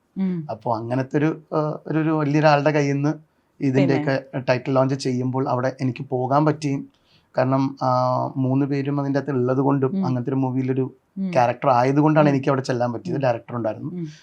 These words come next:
Speaker 2: അങ്ങനെ കണ്ടു, ആ, അനുഗ്രഹം വാങ്ങിച്ചു,
Speaker 1: ഉം.
Speaker 2: എന്നിട്ട് അത് തുടങ്ങിയതാണ്.
Speaker 1: ഉം.
Speaker 2: ആ, ലാൽ സാർ എപ്പോഴും പക്രു ചേട്ടനും ടിൻ ചേട്ടനുമായിട്ട് കോൺടാക്റ്റിൽ ചോദിക്കാറുണ്ട്,
Speaker 1: ഉം.
Speaker 2: "മൂവി എന്തായി,
Speaker 1: ഉം. ഉം.
Speaker 2: എങ്ങനെയുണ്ട്?"
Speaker 1: ഉം.
Speaker 2: He was always, അല്ലാണ്ട് just ആ
Speaker 1: Personally
Speaker 2: പോസ്റ്റർ റിലീസ് ചെയ്തു,
Speaker 1: ഉം.
Speaker 2: അത് മറന്നു എന്നല്ല.
Speaker 1: ഉം.
Speaker 2: ലാൽ സാർ എപ്പോഴും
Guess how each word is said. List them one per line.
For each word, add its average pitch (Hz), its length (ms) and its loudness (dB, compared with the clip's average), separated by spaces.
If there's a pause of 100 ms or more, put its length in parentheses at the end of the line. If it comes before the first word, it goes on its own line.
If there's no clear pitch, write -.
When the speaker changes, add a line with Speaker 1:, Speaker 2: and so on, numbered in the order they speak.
(180)
Speaker 2:
അങ്ങനെ 120 300 -6 (160)
കണ്ടു, 135 340 -2 (220)
ആ, - 180 -4 (100)
അനുഗ്രഹം 135 420 4
വാങ്ങിച്ചു, 123 320 -2
Speaker 1:
ഉം. 160 320 -8 (220)
Speaker 2:
എന്നിട്ട് 123 200 -4
അത് 123 180 -4
തുടങ്ങിയതാണ്. 117 540 -4 (140)
Speaker 1:
ഉം. 180 240 -8
Speaker 2:
ആ, - 140 -2
ലാൽ 175 240 2
സാർ 180 180 -2
എപ്പോഴും 175 640 -4
പക്രു 156 160 0
ചേട്ടനും 170 300 -2
ടിൻ 160 160 0
ചേട്ടനുമായിട്ട് 156 420 -2
കോൺടാക്റ്റിൽ 143 500 2
ചോദിക്കാറുണ്ട്, 151 680 4
Speaker 1:
ഉം. 185 460 -8
Speaker 2:
"മൂവി 135 200 4
എന്തായി, 120 520 2 (200)
Speaker 1:
ഉം. 226 60 -4
ഉം. 247 60 0
Speaker 2:
എങ്ങനെയുണ്ട്?" 127 420 0
Speaker 1:
ഉം. - 200 -6
Speaker 2:
He 202 80 0
was 208 200 4
always, 247 220 6 (480)
അല്ലാണ്ട് 139 260 4
just 139 640 0 (340)
ആ 151 120 4
Speaker 1:
Personally 220 200 6
Speaker 2:
പോസ്റ്റർ 160 340 4
റിലീസ് 156 240 2
ചെയ്തു, 156 200 2
Speaker 1:
ഉം. 156 240 4
Speaker 2:
അത് 151 120 4
മറന്നു 151 380 4
എന്നല്ല. 135 260 4
Speaker 1:
ഉം. 98 140 -8
Speaker 2:
ലാൽ 120 160 -6
സാർ 135 180 -6
എപ്പോഴും 143 680 2